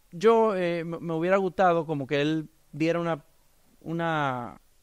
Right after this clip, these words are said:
una única entrevista y que quede ahí, que, que se dedique a sus cosas. Pero él está haciendo una especie de media tour. Ya, ya está rayando en lo que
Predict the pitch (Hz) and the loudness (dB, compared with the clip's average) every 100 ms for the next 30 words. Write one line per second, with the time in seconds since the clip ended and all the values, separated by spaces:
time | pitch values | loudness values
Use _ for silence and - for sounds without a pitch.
0 | _ _ _ _ _ 185 196 185 185 180 | _ _ _ _ _ -2 0 0 -2 0
1 | 170 165 160 170 247 214 - 190 - 190 | 0 0 -2 0 0 0 -2 -6 -8 -8
2 | 185 208 214 170 156 160 147 147 _ _ | -8 -6 -4 -4 -4 -6 -8 -10 _ _
3 | _ _ _ 160 151 151 156 180 196 175 | _ _ _ -4 0 0 0 0 -2 -4
4 | 147 143 127 131 _ _ _ 151 160 165 | -10 -10 -10 -12 _ _ _ 0 0 0
5 | 170 151 175 175 160 175 180 180 135 117 | -2 -4 -4 -4 -2 -4 -2 -2 -2 -2
6 | 107 151 135 - _ - 135 131 135 143 | -4 -4 -6 -8 _ -16 -6 -4 0 0
7 | 139 135 135 143 135 _ 139 143 147 135 | 0 0 0 0 -2 _ 0 2 0 -2
8 | _ _ _ _ _ - 143 127 131 139 | _ _ _ _ _ -6 -2 -2 -2 -2
9 | 123 107 104 _ _ _ _ _ _ 123 | -4 -8 -14 _ _ _ _ _ _ -6
10 | 120 120 110 120 117 117 113 113 107 | 0 0 0 0 0 0 0 -4 -6